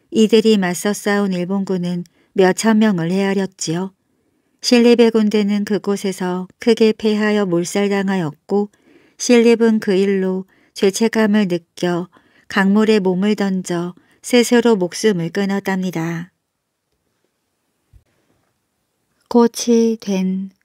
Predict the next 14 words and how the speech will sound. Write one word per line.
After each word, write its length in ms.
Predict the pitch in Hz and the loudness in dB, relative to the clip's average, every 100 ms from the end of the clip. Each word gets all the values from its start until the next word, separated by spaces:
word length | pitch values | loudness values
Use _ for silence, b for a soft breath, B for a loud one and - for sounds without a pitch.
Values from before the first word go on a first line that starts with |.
| _ | _
콩쥐. 880 | - 240 220 220 220 208 - 165 160 _ _ _ _ _ _ _ _ _ _ _ _ _ _ _ _ - | -6 0 2 2 -2 -4 -6 -10 -12 _ _ _ _ _ _ _ _ _ _ _ _ _ _ _ _ -2
옛날 720 | 214 208 208 208 208 208 208 | 2 2 2 0 0 -2 -4
어떤 440 | 175 - 190 190 | -6 -6 -4 -4
사람이 640 | 190 208 202 196 156 185 214 _ _ _ _ _ _ _ _ | -2 -2 -2 -2 -4 -6 -8 _ _ _ _ _ _ _ _
일찍 640 | 214 208 208 - 208 202 - | 0 0 0 0 0 -2 -6
부인을 560 | - 196 202 202 202 180 | 0 2 2 2 0 -2
잃고 640 | 170 170 - - 175 180 - _ _ _ _ _ _ | -6 -8 -14 -6 -6 -6 -12 _ _ _ _ _ _
딸과 640 | - 214 214 214 214 208 208 _ - | 2 2 2 0 -2 -4 -10 _ -6
둘이 320 | 202 190 190 | -2 0 -2
살고 400 | 202 208 220 196 | -2 -2 0 -2
있었습니다. 880 | 165 190 196 196 190 175 165 165 180 _ _ _ _ _ _ _ _ _ _ _ _ _ _ - | -2 -6 -6 -4 -4 -4 -6 -6 -10 _ _ _ _ _ _ _ _ _ _ _ _ _ _ -2
딸의 480 | 233 226 226 220 180 | 2 4 2 2 0
이름은 640 | 185 196 190 190 190 185 | -2 -2 -2 -4 -6 -8
콩쥐였어요. 1040 | - 226 220 214 214 208 - 151 156 202 | -4 0 0 0 -2 -4 -8 -8 -6 -8